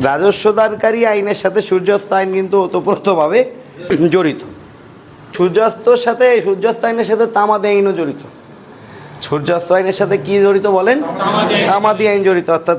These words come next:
Speaker 1: নির্দিষ্ট সময়ের মধ্যে তুমি যদি দাবি আদায় করে না নাও, সেক্ষেত্রে তোমার দাবি আদায়ের অধিকার কি হয়ে যায়?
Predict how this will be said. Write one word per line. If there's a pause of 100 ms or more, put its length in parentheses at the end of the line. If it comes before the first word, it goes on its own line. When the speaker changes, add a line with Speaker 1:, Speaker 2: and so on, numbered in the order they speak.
Speaker 1:
নির্দিষ্ট
সময়ের
মধ্যে
তুমি
যদি
দাবি
আদায়
করে
না
নাও,
সেক্ষেত্রে
তোমার
দাবি
আদায়ের
অধিকার
কি
হয়ে
যায়?